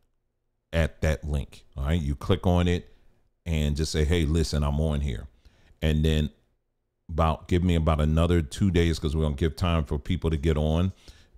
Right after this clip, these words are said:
Um, and then we're gonna push all of y'all to the group. All right. Um, yeah, yeah, we're gonna push all of y'all to the group, um, because at that point, once I do all of that, there's gonna be a,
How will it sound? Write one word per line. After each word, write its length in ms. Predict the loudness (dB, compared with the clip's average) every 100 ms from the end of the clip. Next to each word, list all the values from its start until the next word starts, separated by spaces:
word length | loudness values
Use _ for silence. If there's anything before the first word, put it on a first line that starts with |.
| -6
Um, 540 | 0 2 2 2 0 0
and 220 | 0 2
then 320 | 2 2 0
we're 140 | -2 0
gonna 220 | 0 0
push 460 | 0 2 2 0 -6
all 260 | -2 2 2
of 80 | 2
y'all 360 | 2 2 0
to 280 | -4 -6 -4
the 100 | -4
group. 380 | -4 -6 -6 -12 -20 _ _
All 80 | -6
right. 240 | -2 -2 -4 -12 -20 -20 _ _ _ -4
Um, 800 | 0 0 0 0 -2 -2 -4 -8 _ _ _ _ _ _ _ _ _
yeah, 220 | -2 -2 -4 -14 -8
yeah, 200 | -4 -4 -4
we're 100 | -2
gonna 140 | 0 0
push 280 | 2 2
all 200 | 4 2
of 60 | 2
y'all 180 | 0 -2
to 120 | -4
the 80 | -4
group, 380 | -2 -2 -2 -14 -20 -20 -20 -4
um, 260 | 0 0 0
because 520 | -2 -2 -2 -6 -14 _ _ _ _ _ _ -8
at 200 | -6 -2
that 200 | -2 0
point, 360 | 2 2 0 -4 _ _ _ -10
once 360 | -2 -2 0 0
I 120 | 0
do 300 | 0 2 4
all 180 | 6 4
of 120 | 2
that, 320 | 0 -2 -6 _ _ _ -6
there's 220 | -2 0
gonna 180 | 0 0
be 220 | 0 -4 -4
a, 160 | -8